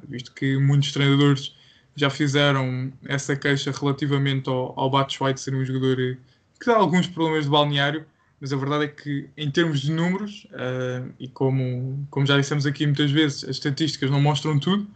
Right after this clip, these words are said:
porque senão o Pizzi era o melhor jogador da Liga, não este ano, eh, mas nos outros anos, ehm,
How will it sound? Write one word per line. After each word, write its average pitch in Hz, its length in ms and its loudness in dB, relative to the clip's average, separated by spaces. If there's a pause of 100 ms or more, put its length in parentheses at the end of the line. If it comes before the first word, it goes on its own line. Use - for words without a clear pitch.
porque - 100 -14
senão 143 160 2
o 131 80 -2
Pizzi 147 260 2
era 135 120 4
o 135 40 2
melhor 139 180 4
jogador 143 280 2
da 147 100 4
Liga, 202 260 0 (120)
não 135 160 0
este 131 240 -2
ano, 143 140 -2 (440)
eh, 123 420 -2
mas 131 180 0
nos 139 200 2
outros 143 280 2
anos, 147 320 0 (640)
ehm, 143 880 2